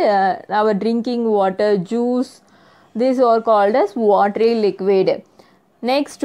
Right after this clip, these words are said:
one, thick liquid, like, uh, honey. ஹனி எவ்வளோ திக்காக இருக்கும், அது மாதிரி இருக்க லிக்விடெல்லாம் என்னது? திக் லிக்விட்னு சொல்லுவோம்.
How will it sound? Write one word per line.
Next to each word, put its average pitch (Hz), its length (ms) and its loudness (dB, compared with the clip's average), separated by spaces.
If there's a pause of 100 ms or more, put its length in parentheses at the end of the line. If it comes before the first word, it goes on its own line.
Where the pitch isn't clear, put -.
one, 254 280 0 (120)
thick 339 240 -2
liquid, 196 520 0 (400)
like, 247 380 2
uh, 196 400 2
honey. 214 400 0 (200)
ஹனி 240 280 0
எவ்வளோ 226 240 2 (100)
திக்காக 247 360 -2
இருக்கும், 190 320 -2 (260)
அது 226 220 0
மாதிரி 269 220 0
இருக்க 233 240 0
லிக்விடெல்லாம் 214 560 0
என்னது? 208 280 -2 (120)
திக் 302 240 -4
லிக்விட்னு 196 520 0
சொல்லுவோம். 196 360 -6